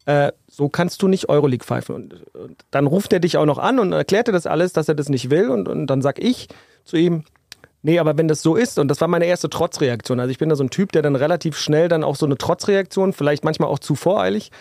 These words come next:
äh, raushaut und sagt, „Nee, weißt du was, Richard, das ist meine Persönlichkeit, da will ich nicht, dass du da reingreifst, ähm, dann mach ich das Spiel nicht.“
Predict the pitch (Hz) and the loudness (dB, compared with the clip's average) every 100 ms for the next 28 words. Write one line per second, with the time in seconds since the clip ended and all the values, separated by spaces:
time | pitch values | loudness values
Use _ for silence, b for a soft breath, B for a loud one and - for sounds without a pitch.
0 | B B _ 160 156 151 143 170 175 175 | B B _ 0 2 2 2 2 0 0
1 | 160 147 156 151 - _ 147 151 160 160 | 0 0 0 -2 -14 _ 0 2 2 0
2 | 165 175 185 170 180 - - _ _ _ | 0 0 -2 0 -2 -2 -20 _ _ _
3 | - 156 147 170 160 156 185 180 170 156 | -6 -4 0 0 2 2 2 0 0 0
4 | 147 156 143 123 131 131 123 123 131 151 | 2 2 0 -2 -2 -2 -2 -2 0 0
5 | 175 - B B B _ 156 151 147 147 | -2 -10 B B B _ 0 2 4 2
6 | 151 _ 139 147 156 180 - 135 - 123 | -2 _ -2 2 2 0 -2 -4 -2 -2
7 | 113 - | -2 -10